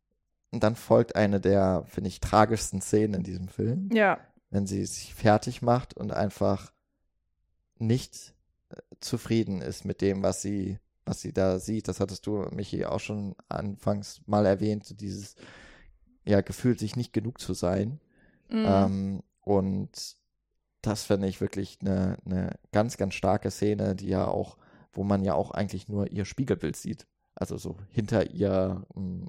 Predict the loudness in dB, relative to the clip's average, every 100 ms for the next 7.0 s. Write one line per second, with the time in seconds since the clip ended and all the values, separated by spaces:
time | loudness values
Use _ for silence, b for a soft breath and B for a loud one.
0 | -8 -8 -6 -4 -2 -2 0 0 0 0
1 | 0 -2 -4 0 2 2 0 -2 b b
2 | -12 -4 -2 2 2 2 2 4 4 2
3 | -2 -4 -2 -2 0 -2 -2 -4 -4 -6
4 | -4 -8 -6 -6 -4 -2 0 0 0 -2
5 | 0 -2 -4 -8 -6 -8 -4 -6 -6 -4
6 | -4 -4 -4 -4 -6 -6 0 0 0 -2